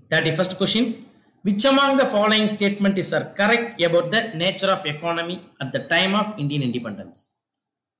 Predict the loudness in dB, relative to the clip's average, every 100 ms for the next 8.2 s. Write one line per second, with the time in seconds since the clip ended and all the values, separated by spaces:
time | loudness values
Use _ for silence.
0 | _ _ _ _ _ 0 2 4 4 4
1 | 2 0 2 2 0 0 0 2 0 0
2 | -2 -6 -18 _ _ 0 4 4 4 2
3 | 2 4 4 4 4 2 0 -2 0 -2
4 | 0 2 4 2 -4 -14 -6 -2 0 2
5 | 4 2 2 0 0 0 0 0 -2 -2
6 | -2 -2 -6 -10 -14 -14 -16 -18 _ _
7 | _ _ _ _ _ _ _ _ _ _
8 | -2 0